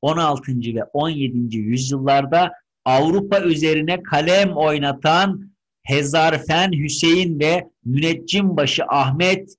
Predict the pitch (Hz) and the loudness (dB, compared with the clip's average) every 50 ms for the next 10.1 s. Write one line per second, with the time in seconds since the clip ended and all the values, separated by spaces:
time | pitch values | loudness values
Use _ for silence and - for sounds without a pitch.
0 | _ - 151 160 160 147 143 139 151 156 156 - _ - 156 151 147 160 180 180 | _ -4 -2 -2 -2 -2 -2 -2 -2 -4 -4 -8 _ -6 -4 -2 2 2 2 2
1 | 160 135 135 147 135 131 127 123 143 147 151 147 151 147 151 - - 175 175 147 | 2 0 -2 -2 0 0 0 2 0 0 0 0 -2 -2 -2 -2 0 0 0 0
2 | 135 147 151 170 170 - - 185 175 156 135 151 170 196 214 - - - _ _ | 2 2 2 2 2 0 0 -2 -2 -2 0 2 2 2 2 0 -4 -10 _ _
3 | _ _ - 220 220 202 202 - - - - 147 160 139 - - 170 170 165 156 | _ _ -2 0 0 0 0 -4 -6 -6 -4 -2 -2 -2 -4 -4 -2 0 0 0
4 | 151 147 143 139 135 131 127 127 120 120 123 131 165 196 190 156 123 117 131 131 | -2 -2 0 0 0 0 0 -2 -2 -2 -2 0 0 0 -2 -2 -2 -2 -2 -2
5 | 180 160 139 131 120 117 135 180 202 196 - _ _ _ _ - - 117 135 160 | 0 0 0 0 0 0 0 0 -2 -4 -8 _ _ _ _ -10 -10 -8 -6 -4
6 | 143 151 233 - - - - - - - _ _ _ _ _ - - - _ _ | -4 -4 -4 -4 -8 -10 -10 -12 -12 -16 _ _ _ _ _ -20 -20 -20 _ _
7 | - 135 160 170 131 120 135 143 208 208 143 - - - _ _ _ _ _ _ | -4 -4 -2 -2 -2 -4 -2 0 0 -2 -2 -4 -10 -16 _ _ _ _ _ _
8 | _ _ _ _ _ _ _ _ _ _ - 127 131 131 135 135 131 - 151 170 | _ _ _ _ _ _ _ _ _ _ -4 -4 -2 -4 -4 -6 -6 -4 -2 -2
9 | 202 190 147 98 - - - _ _ _ _ _ _ _ _ _ _ - - 190 | -2 -2 -2 -4 -8 -12 -18 _ _ _ _ _ _ _ _ _ _ -6 -4 -4
10 | 175 196 | -4 -4